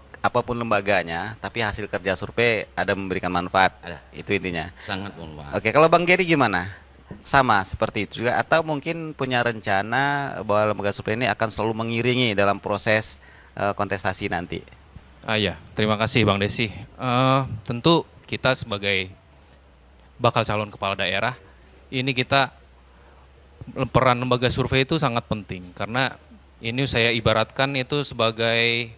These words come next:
Speaker 3: apa ya, medical check up-nya, eh, politisi.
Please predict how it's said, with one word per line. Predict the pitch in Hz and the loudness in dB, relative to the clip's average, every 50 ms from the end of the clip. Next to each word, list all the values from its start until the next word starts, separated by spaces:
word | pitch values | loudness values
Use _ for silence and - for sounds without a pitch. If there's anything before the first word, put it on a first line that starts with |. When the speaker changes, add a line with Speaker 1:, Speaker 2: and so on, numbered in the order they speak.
| - - - - | -20 -20 -18 -16
Speaker 3:
apa | - 98 - - 95 | -10 -6 -6 -6 -6
ya, | 87 85 - | -6 -10 -6
medical | 110 113 120 131 127 - 135 131 | -4 -2 -2 -2 0 2 2 2
check | 127 - 139 131 - | 2 0 -4 -4 -2
up-nya, | - 135 - - 143 143 143 139 139 139 143 139 - - 180 - - - - - 139 - - - - - - - - - - - - - - - - | -4 -4 -4 -4 -4 -2 -2 0 0 -2 -4 -6 -10 -20 -20 -20 -20 -20 -20 -20 -20 -20 -20 -20 -20 -20 -20 -20 -20 -20 -20 -20 -20 -18 -14 -10 -4
eh, | 131 131 135 131 135 135 131 131 135 131 - - | -2 0 2 4 4 2 2 0 -2 -4 -4 0
politisi. | - 151 147 143 - - 160 147 - - 110 87 80 | 2 4 4 4 4 4 2 4 4 2 2 -2 -6